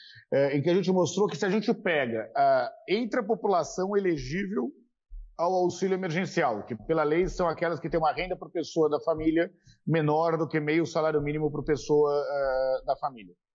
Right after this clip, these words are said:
Apenas entre essas pessoas eu tenho cinco milhões quatrocentos e quarenta mil pessoas que nem acessam a internet, nem têm conta em banco. São pessoas que, é, de alguma forma,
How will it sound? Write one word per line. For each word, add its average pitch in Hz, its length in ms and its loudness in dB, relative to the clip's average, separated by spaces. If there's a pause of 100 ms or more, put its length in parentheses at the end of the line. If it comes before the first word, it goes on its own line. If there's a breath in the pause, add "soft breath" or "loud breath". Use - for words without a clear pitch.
(560 loud breath)
Apenas 226 520 0
entre 190 280 2
essas 196 300 0
pessoas 170 520 2
eu 190 100 2
tenho 147 260 0
cinco 220 420 0
milhões 202 520 4
quatrocentos 160 720 0
e 135 80 0
quarenta 139 560 0
mil 160 320 0
pessoas 170 600 2
que 170 120 -2
nem 185 220 -2
acessam 175 480 0
a 165 60 -4
internet, 139 680 -4 (600)
nem 147 200 2
têm 135 180 0
conta 120 260 0
em 101 60 2
banco. - 380 -6 (760 loud breath)
São 180 220 0
pessoas 190 640 2
que, 170 420 -2 (460 loud breath)
é, 147 580 2
de 131 120 -2
alguma 170 400 2
forma, 160 640 0